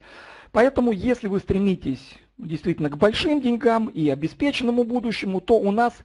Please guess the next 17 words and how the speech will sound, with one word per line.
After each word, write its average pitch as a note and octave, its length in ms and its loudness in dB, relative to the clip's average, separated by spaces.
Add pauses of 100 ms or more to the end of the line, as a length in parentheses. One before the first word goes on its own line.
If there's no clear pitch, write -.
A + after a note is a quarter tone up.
(140)
есть F#3 540 -2
что - 280 0
вам D3+ 220 0
предложить. D3 520 -6 (420)
Но D4 240 0
сегодня C4+ 420 2
мы B3 120 2
не C4 100 2
будем A3+ 320 0
подробно E3+ 420 2
говорить E3+ 380 0
о F3+ 60 4
преимуществах F3+ 680 -2
ка-, D#3 220 -2
о D3+ 100 0
преимуществах F#3+ 600 -2
карьеры. B3 540 0